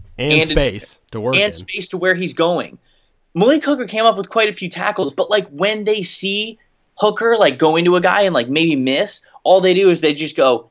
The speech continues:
Speaker 2: "Yep, he missed that tackle there." And you have to think about things logically. You have to think about where he's coming from and the common sense of, guess what? Not, like, free safeties are just straight up gonna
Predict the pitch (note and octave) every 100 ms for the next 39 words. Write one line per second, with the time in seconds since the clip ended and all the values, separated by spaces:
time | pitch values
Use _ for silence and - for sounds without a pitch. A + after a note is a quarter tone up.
0 | - D#3 F3+ _ _ C#3+ C#3 D3 - D3
1 | E3+ D#3+ D#3 G#2+ G#2+ G#2+ - _ _ F#3
2 | F3+ F3 E3+ F#3+ F3 - - A#3 F#3+ D#3+
3 | D3 - C#3 B2 A#2+ C3+ D3 C3 G#2 -
4 | G2+ D3 D3+ - G3 F3+ D#3+ B2+ C#3+ D#3+
5 | D#3 D3+ - - D3+ D3+ C#3 A#2+ A2 A2
6 | - C#3 C#3+ C3 - C#3+ C#3 B2+ A#2+ _
7 | _ E3+ E3 F3 F3 - - _ - A#2+
8 | D3 - D3 C#3+ - G#3 F3+ G3+ F#3+ F#3+
9 | D3 D3 D#3 - D#3 D#3+ D#3 D3+ D3+ C3+